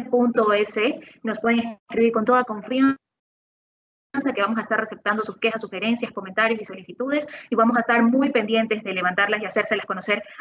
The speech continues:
a nuestras autoridades. De esta manera vamos finalizando. Agradecemos a las autoridades presentes y a todos los participantes de este evento virtual. El ies cumple con el deber de informar a toda la ciudadanía.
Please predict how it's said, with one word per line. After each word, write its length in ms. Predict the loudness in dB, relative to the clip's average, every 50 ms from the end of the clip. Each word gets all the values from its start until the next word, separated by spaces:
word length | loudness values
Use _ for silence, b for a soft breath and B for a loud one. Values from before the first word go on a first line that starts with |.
| B B
a 80 | 0
nuestras 500 | 0 2 0 -2 -4 -2 0 0 0 0 2
autoridades. 760 | 0 0 0 0 -4 -8 -6 -6 -6 -6 -6 -6 -10 -16 -20 -18 -20 -20 b b b b b b b b 2
De 100 | 2 2
esta 100 | 4 4
manera 260 | 2 4 4 4 4
vamos 180 | 6 4 4 4
finalizando. 520 | 4 2 4 4 4 4 4 6 6 6
Agradecemos 540 | 6 6 6 4 4 4 6 6 6 6 6
a 80 | 4
las 160 | 4 4 2 0
autoridades 540 | -2 -2 -2 -2 0 2 2 2 0 0
presentes 580 | -2 -6 -4 0 2 4 4 4 2 0 0 2
y 80 | 2 0
a 100 | 0 2
todos 300 | 0 -2 -2 -2 -2 -4
los 140 | -6 -4
participantes 760 | -2 -2 -2 -2 -4 -12 -14 -10 -2 0 2 2 2 0 -4 -4
de 80 | -4
este 180 | -6 -6 -6 -6
evento 440 | -6 -6 -6 -4 -4 -4 -4 -6 _ _
virtual. 760 | -8 -4 -2 -2 -2 -2 -6 -6 -8 -2 -2 0 0 -2 -2 0
El 180 | 2 2 4 8
ies 460 | 6 8 6 6 2 0 -4 -6 -12 B B B B _
cumple 460 | 0 2 4 4 2 2 4 4 4
con 160 | 6 4 2 2
el 80 | 2
deber 240 | 2 2 4 2 2
de 120 | 2 0
informar 560 | 0 0 -4 -8 -14 -16 -10 -2 0 2 2 2
a 100 | 2 2
toda 220 | 4 4 6 6 4 4
la 120 | 2 -2
ciudadanía. 880 | -4 -4 -4 -2 0 0 -2 -2 -8 _ -20 -18 -18 -16 -16 -18 -18